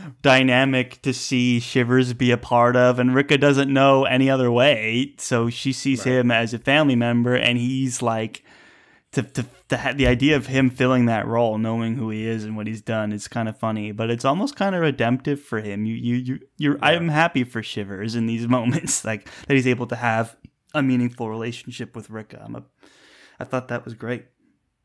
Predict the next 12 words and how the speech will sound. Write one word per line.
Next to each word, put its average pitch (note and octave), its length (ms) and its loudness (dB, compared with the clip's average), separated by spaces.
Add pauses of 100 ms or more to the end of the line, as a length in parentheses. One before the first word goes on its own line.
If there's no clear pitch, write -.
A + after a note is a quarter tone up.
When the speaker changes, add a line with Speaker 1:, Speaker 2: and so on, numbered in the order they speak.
(460)
Speaker 2:
And A3+ 160 0
that F4+ 120 -4
he C#4+ 60 -4
went C4 260 -4
to - 60 -18
the A#3 100 -4
Dogman B2 640 -2
side. F#2+ 600 -6 (160)
It's C#3 640 -8 (140)
really F#3+ 360 -2
nice A#2 680 -2
for, A2 680 -4